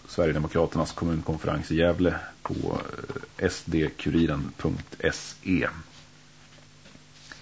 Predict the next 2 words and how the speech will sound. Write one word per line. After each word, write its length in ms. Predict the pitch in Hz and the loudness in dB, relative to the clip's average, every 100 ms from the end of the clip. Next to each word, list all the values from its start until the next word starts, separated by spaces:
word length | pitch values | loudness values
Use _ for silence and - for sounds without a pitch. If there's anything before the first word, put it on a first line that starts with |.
| - - - - - - - - - - - | -20 -20 -20 -20 -20 -20 -20 -20 -20 -18 -8
En 320 | - 110 117 120 | 4 8 10 10
utrikesnotis 1700 | 123 139 - 104 104 110 101 98 101 107 - 175 147 - - - | 12 8 10 8 8 6 2 4 6 6 6 6 6 4 0 0